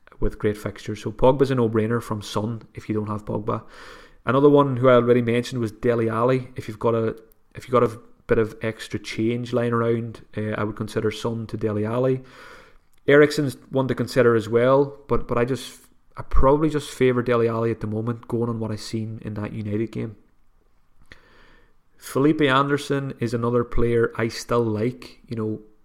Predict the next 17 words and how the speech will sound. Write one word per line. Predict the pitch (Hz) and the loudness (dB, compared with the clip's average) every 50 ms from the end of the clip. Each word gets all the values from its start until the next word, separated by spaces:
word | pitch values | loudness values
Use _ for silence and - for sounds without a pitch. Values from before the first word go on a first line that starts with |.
| _ - | _ -8
people | - 151 143 160 | -6 -4 0 2
who | 151 135 120 117 | 2 2 2 2
own | 120 131 135 | 0 0 -2
them | 139 143 143 139 | -4 -4 -2 -2
are | 123 | -2
probably | 113 - 123 117 120 113 110 110 | -2 -2 -2 -2 0 -2 -2 -2
losing | 113 113 113 110 110 101 | -2 -2 -2 -2 -4 -6
patience. | - 117 107 113 - - 120 - - - | -4 -4 -4 -4 -4 -8 -12 -12 -12 -14
I | - 120 | -12 -8
think | - 143 147 143 | -6 -6 -4 -4
it's | 139 - | -6 -8
four | - - - 123 117 | -8 -4 -2 0 0
blanks | 110 - 113 107 110 113 110 - - | 0 -2 -4 -4 -6 -8 -10 -10 -10
in | 117 | -8
the | 107 | -8
last | 110 107 104 - | -6 -8 -8 -10
five. | - - - 101 104 110 117 123 - | -12 -12 -10 -8 -8 -8 -8 -10 -12